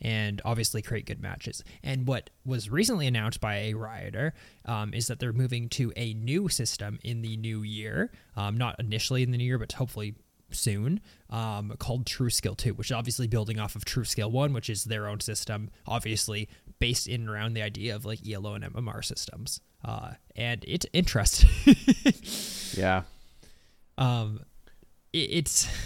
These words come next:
Speaker 1: so the, the general idea is they're trying to eliminate scenarios where people have, like, just fucked, like,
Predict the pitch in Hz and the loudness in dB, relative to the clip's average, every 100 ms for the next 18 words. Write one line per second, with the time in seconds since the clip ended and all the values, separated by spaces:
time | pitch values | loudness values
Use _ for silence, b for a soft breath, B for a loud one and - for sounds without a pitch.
0 | B B - 196 185 165 175 156 175 196 | B B 4 6 4 2 2 4 4 2
1 | 185 139 127 120 120 117 123 - 113 120 | 2 2 2 2 0 0 -2 -2 -2 0
2 | 143 123 113 117 117 117 104 - - 113 | 2 2 2 -2 -2 -2 -4 -2 0 0
3 | 107 110 110 120 101 117 110 107 107 - | -2 -2 -2 0 0 0 0 -2 -6 -10
4 | 120 - - 113 - - - _ - 104 | -8 -6 -2 -2 -4 -14 -18 _ -10 -8
5 | 107 | -8